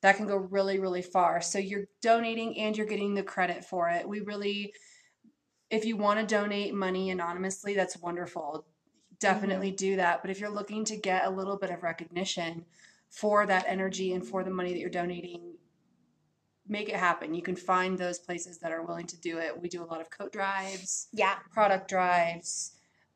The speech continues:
Speaker 1: charitable walks where you're raising money and then doing
Speaker 2: Mm-hmm.
Speaker 1: a five K, something like that.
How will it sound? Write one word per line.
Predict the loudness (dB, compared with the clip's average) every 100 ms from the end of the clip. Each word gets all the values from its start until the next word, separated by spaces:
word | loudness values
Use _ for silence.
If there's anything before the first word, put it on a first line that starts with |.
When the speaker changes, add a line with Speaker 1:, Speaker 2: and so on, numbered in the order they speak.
| _ -4
Speaker 1:
charitable | 4 4 4 0 0
walks | 4 6 4 0 -4
where | -2
you're | -2
raising | -4 -4 -4 -2
money | -2 -2 -2 -2 -2
and | -2
then | -2
doing | -2 -2 0
Speaker 2:
Mm-hmm. | -2 -4
Speaker 1:
a | -6
five | -2 -2 -2
K, | -2 0 0 0 -4
something | -4 -8 -6 -6
like | -6 -4
that. | -2 -2 -4